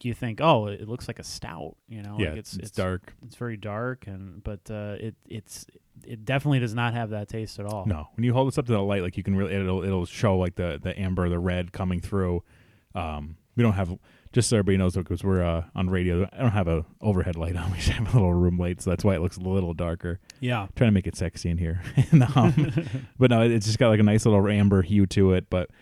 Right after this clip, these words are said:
Speaker 2: it's just a really, you get, like, a lot of red fruits out of this. It's not, the Rare Barrel was a lot sharper in the tartness. Like, this is a little more subdued. I think a lot of the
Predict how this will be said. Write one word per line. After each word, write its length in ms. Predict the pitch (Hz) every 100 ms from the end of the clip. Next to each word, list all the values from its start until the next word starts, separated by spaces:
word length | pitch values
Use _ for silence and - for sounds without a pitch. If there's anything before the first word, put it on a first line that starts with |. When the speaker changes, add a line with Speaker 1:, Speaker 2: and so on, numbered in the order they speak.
| _ -
Speaker 2:
it's 100 | -
just 140 | 120
a 60 | 113
really, 320 | 110 123 117
you 140 | 95 107
get, 120 | 113
like, 100 | 98
a 40 | 95
lot 180 | 107 104
of 180 | 92 92
red 360 | 95 95 87 - -
fruits 500 | - - 107 104 -
out 200 | 80 90
of 60 | 92
this. 400 | 92 87 - - _ _ _ _ _ _ _ -
It's 180 | 117 -
not, 280 | 127 127 - - - -
the 100 | 107
Rare 200 | 123 151
Barrel 280 | 143 139 117
was 140 | 101
a 60 | 95
lot 560 | 95 98 101 101 -
sharper 720 | - - 107 110 - 131 120 - _ _
in 120 | 113
the 100 | 101
tartness. 560 | - - 104 131 127 -
Like, 140 | 87
this 200 | 107 104
is 80 | 101
a 60 | 98
little 160 | 104
more 180 | 104 95
subdued. 480 | - 90 85 92 87
I 40 |
think 220 | - 90
a 60 | 87
lot 140 | 87
of 60 | 87
the 180 | 82